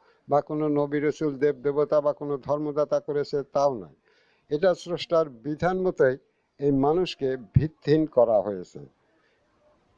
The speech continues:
এই মানব জীবনকে সব কিছু দিয়ে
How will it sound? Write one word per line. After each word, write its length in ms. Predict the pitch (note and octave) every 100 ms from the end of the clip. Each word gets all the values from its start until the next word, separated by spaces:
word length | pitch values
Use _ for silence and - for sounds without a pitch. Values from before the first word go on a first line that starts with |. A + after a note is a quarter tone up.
| _ _ _ _ _
এই 120 | C3+
মানব 460 | D3 C3+ D3+ F3 D#3+
জীবনকে 580 | D#3+ E3+ F3 D#3+ F3 F3
সব 360 | - - F#3+ F#3+
কিছু 260 | F#3+ F3 F3+
দিয়ে 400 | D3 D#3+ E3